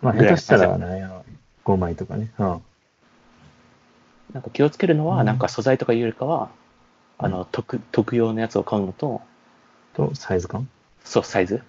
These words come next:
Speaker 2: あの、
Speaker 1: うん。
Speaker 2: フリーサイズのやつもあるけど、S、M、
Speaker 1: うん。
Speaker 2: Lみたいなやつもあって。
Speaker 1: うん。
Speaker 2: 俺はMとか入らんから、MとかSとか。
Speaker 1: うんうんうん。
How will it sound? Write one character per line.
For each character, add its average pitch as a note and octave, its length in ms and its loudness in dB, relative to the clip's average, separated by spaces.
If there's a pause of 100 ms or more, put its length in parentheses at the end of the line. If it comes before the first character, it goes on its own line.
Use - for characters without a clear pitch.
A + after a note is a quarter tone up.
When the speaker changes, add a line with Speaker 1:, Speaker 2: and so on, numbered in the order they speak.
Speaker 2:
あ F#2+ 80 -6
の、 F2+ 240 -8 (160)
Speaker 1:
う A#2 40 -6
ん。 F2+ 140 -10 (540)
Speaker 2:
フ - 140 -2
リ F3+ 80 4
ー - 20 -2
サ A3 160 0
イ - 40 0
ズ - 100 -4
の - 20 0
や G2 60 -2
つ - 100 -14
も F2+ 80 -4
あ - 20 -4
る F#2 60 -8
け - 100 -4
ど、 - 220 -4
S、 - 300 -4
M、 A2+ 180 -2
Speaker 1:
う G2 80 -4
ん。 G#2 100 -2
Speaker 2:
L G2 140 -4
み F#2 60 -14
た - 140 -14
い F2 40 -12
な F2+ 60 -10
や F2 40 -10
つ - 80 -18
も F2 80 -8
あ - 40 -10
っ - 20 -20
て。 - 120 -16 (600)
Speaker 1:
う - 40 -8
ん。 F2+ 300 -8 (280)
Speaker 2:
俺 A2+ 120 4
は A#2+ 200 0
M D#3+ 180 4
と - 80 -10
か - 80 -4
入 - 160 -4
ら C3+ 80 -4
ん G#2 40 -12
か F#2+ 80 -12
ら、 - 160 -12
M F#2+ 180 -6
と - 60 -18
か G#2 80 -8
S - 180 -14
と C3 60 -4
か。 G#2+ 60 0
Speaker 1:
う F#2+ 40 -6
ん - 20 -6
う F#2 640 -8
ん - 20 -8
う - 40 -8
ん。 F2 60 -14